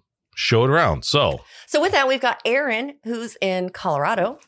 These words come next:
Speaker 1: Right.
Speaker 2: So Erin Lee, she's a devoted wife and mother of three who advocates for parental rights, transparency, and the preservation of childhood innocence in education. Erin's passion for protecting children stems from her daughter's experience of being coerced into a secret sexuality club at school.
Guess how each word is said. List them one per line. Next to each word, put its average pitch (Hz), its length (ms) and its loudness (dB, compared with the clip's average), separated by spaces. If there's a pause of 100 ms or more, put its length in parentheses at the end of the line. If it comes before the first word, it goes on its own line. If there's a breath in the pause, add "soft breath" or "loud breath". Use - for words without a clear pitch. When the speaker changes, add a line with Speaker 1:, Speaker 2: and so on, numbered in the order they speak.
(120)
Speaker 1:
Right. 107 280 2
Speaker 2:
So 285 100 2
Erin 302 260 2
Lee, 226 180 0
she's 233 200 -2
a 185 40 -2
devoted 190 400 0
wife 175 320 0
and 160 80 2
mother 170 200 0
of 226 80 -8
three 143 280 -4
who 190 200 -2
advocates 185 460 -2
for 151 120 -4
parental 135 380 -4
rights, 135 440 -4
transparency, 139 840 -6 (320 loud breath)
and 175 120 0
the 160 60 -2
preservation 240 680 -4
of - 160 -6
childhood 165 460 -4
innocence 165 500 -4
in 202 120 -4
education. 160 800 -6
Erin's 285 340 -2
passion 240 460 -4
for 170 120 -6
protecting 202 500 -6
children 156 480 -4
stems 196 380 -4
from 226 140 -4
her 190 120 -2
daughter's 160 360 -2
experience 147 580 -4
of 151 60 -10
being 147 180 -6
coerced 165 580 -8
into 165 380 -6
a 143 80 -2
secret - 480 -8
sexuality 196 680 -2
club 131 240 -6
at 123 100 -12
school. - 460 -4